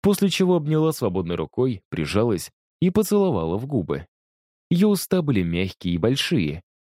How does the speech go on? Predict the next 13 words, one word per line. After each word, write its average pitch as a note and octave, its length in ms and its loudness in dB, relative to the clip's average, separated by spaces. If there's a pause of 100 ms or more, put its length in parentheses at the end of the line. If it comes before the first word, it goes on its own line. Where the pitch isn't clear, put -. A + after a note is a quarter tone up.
а F3+ 80 2
целовалась C#3 640 0
она C3+ 100 -2
просто E2 380 -4
превосходно. E2+ 760 -4 (680)
Девушка F3+ 460 2
провела A#2+ 420 2
языком F#2 400 -2
по - 80 -10
щеке, A2+ 540 -2 (200)
укусила E3 480 2
за G2+ 220 2
ухо, G#2 400 -2